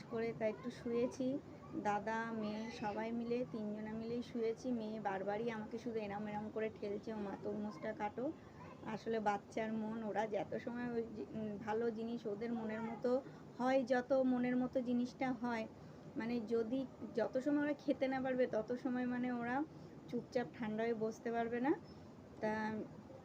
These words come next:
দাদা বলছে, "যাও কেটে দাও ওকে একটু, আর আমাদেরটা ঢাকা দিয়ে রেখে দাও।" তাই সেই উঠলাম, উঠে ওটা কাটলাম, কেটে ওকে, ও একটু খেলো, আমারও একটু খেতে ইচ্ছে হচ্ছিলো, আমি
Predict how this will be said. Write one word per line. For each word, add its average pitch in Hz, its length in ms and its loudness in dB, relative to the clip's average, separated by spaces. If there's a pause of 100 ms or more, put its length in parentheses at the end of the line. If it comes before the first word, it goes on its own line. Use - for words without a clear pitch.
(480)
দাদা 202 260 4
বলছে, 214 300 2
"যাও 214 240 4 (120)
কেটে 220 260 0
দাও 233 220 2
ওকে 247 160 -2
একটু, 226 260 -2
আর 247 200 2
আমাদেরটা 202 540 -2
ঢাকা 214 320 -4
দিয়ে 202 160 0
রেখে 196 260 -2
দাও।" 202 160 -4 (540)
তাই 254 140 2
সেই 254 300 6
উঠলাম, 247 460 2 (720)
উঠে 233 340 0 (500)
ওটা 214 180 0
কাটলাম, 214 540 -2 (140)
কেটে 214 380 0
ওকে, 214 340 0 (180)
ও 220 140 2
একটু 226 240 -2
খেলো, 226 360 0
আমারও 214 340 0
একটু 220 220 -2
খেতে 220 300 0
ইচ্ছে 220 260 -4
হচ্ছিলো, 220 320 -2
আমি 220 180 -2